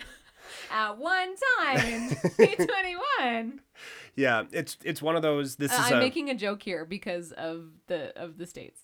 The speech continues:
Speaker 2: Yeah, yeah, no, I got that.
Speaker 1: Okay, sorry.
Speaker 2: Um, but it is one of those things in s-, um, in, in sports, there's a saying, "Well, if you have two goalies, you really don't, don't have any goalies."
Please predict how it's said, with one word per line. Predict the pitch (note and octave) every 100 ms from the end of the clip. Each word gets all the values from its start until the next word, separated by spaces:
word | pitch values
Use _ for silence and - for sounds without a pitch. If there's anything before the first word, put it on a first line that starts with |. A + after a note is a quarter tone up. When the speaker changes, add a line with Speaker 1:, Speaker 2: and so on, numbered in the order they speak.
| -
Speaker 2:
Yeah, | D3 G#2+ - _
yeah, | A#2 G2
no, | G2
I | G2+
got | D2+ D2+
that. | -
Speaker 1:
Okay, | G3 G3 F#3 F3
sorry. | F3+ D3+
Speaker 2:
Um, | C#3+ C3+ B2+
but | B2+ C#3+
it | D3
is | D#3+
one | C#3+ C#3+
of | C3+
those | B2
things | C3
in | C3+ C3+
s-, | B2 - _
um, | A#2+ A2+ G#2+ G2 F2 - -
in, | B2+ A#2+ A#2 A2+ G#2+ F#2
in | B2
sports, | A#2 - B2+ A2+ G#2 - - -
there's | A#2 A2 G2+
a |
saying, | - A2 G#2+
"Well, | C#3+
if | D3+
you | C3
have | B2+ -
two | G3+
goalies, | F3 D3 B2 A#2
you | G2+
really | A#2+ B2
don't, | A#2 A2+ F#2+
don't | G#2+ G#2+
have | G2 F2
any | B2 G2+
goalies." | F2+ E2 A#1 -